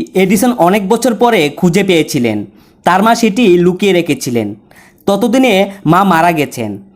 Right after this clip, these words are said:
টমাস হয়ে উঠেছেন বিখ্যাত বিজ্ঞানী ও ধনী উদ্যোক্তা। চিঠিটি পড়ে টমাস সব বুঝতে পারেন এবং নিজের ডায়েরিতে লেখেন,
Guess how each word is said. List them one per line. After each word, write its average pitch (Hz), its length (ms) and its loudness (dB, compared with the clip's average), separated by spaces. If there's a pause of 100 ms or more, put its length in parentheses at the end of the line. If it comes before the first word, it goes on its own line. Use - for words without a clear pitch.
(240)
টমাস 196 320 2
হয়ে 175 220 0
উঠেছেন 226 540 2
বিখ্যাত 190 400 -2
বিজ্ঞানী 196 540 0
ও 180 100 2 (540)
ধনী 208 260 2
উদ্যোক্তা। 147 540 0 (580)
চিঠিটি 247 360 2
পড়ে 262 300 2 (360)
টমাস 214 320 2
সব 220 240 2
বুঝতে 185 300 0
পারেন 123 320 -2 (440)
এবং 165 220 0 (100)
নিজের 175 340 2
ডায়েরিতে 190 360 0
লেখেন, 208 380 0